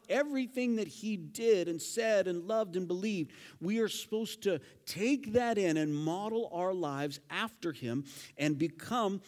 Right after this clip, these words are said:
one of the Talmidim, the followers. This is discipleship. But discipleship becomes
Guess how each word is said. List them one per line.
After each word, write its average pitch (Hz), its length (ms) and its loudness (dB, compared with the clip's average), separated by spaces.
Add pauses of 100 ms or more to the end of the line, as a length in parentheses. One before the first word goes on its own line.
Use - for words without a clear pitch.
(120)
one 147 200 2
of 156 60 -2
the 170 100 -2
Talmidim, 165 680 0
the 135 100 0
followers. 131 760 -2
This 196 360 0
is 127 400 -2 (300)
discipleship. 190 880 -2 (720)
But 233 140 6
discipleship 247 720 2
becomes 185 440 -2